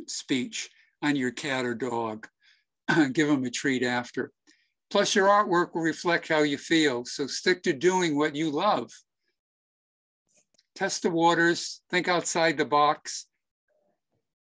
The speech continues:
Don't wait for business to come to you, and have the right attitude regardless of any negatives. I'm excited. Be profitable, and more importantly, be happy.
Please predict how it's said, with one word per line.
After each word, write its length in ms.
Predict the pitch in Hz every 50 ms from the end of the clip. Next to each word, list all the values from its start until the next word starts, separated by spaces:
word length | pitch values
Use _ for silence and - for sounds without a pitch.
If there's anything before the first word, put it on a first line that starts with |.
| _ _ _ _ _ _ _ _ - _ _ 214 208 214 - _ _ _ _ _ _ -
Don't 240 | 208 208 208 196 190
wait 240 | 202 190 202 208 -
for 160 | - 185 160
business 480 | 139 175 180 175 - - 185 165 - -
to 80 | - -
come 300 | - - 180 170 160 151
to 160 | - - 170
you, 460 | 156 156 160 156 156 156 151 143 139 _ _ _ _ _ _ _ _ _ _ _ _ _ _ _ _ -
and 100 | 151 151
have 220 | 156 170 170 156 143
the 80 | 160
right 300 | 151 160 156 160 160 156
attitude 500 | 160 156 156 151 156 151 147 - - 165 151
regardless 720 | 156 151 131 120 151 147 147 151 143 143 147 143 - -
of 120 | 143 123
any 180 | 147 147 147 147
negatives. 720 | 143 143 139 143 123 143 127 135 135 131 127 - - - - _ _ _ _ _ _ _ _ _ _ _ _ _ _ _ _ _ _ _ _ _ -
I'm 220 | 175 190 226 220 175
excited. 640 | 151 - - - 151 143 139 131 117 113 - - _ _ _ _ _ _ _ _ _ _ _ _ - - _ _ _ _ _ _ _ _ _ _ _ _ _ _ - - -
Be 140 | 175 185 190
profitable, 680 | - 180 170 160 160 160 - 180 156 139 147 143 143
and 100 | 139 143
more 160 | 147 147 143
importantly, 760 | 139 123 - - 143 139 - - - 139 131 131 127 127 127
be 200 | 123 - 131 120
happy. 460 | 120 127 127 123 120 - 123 - -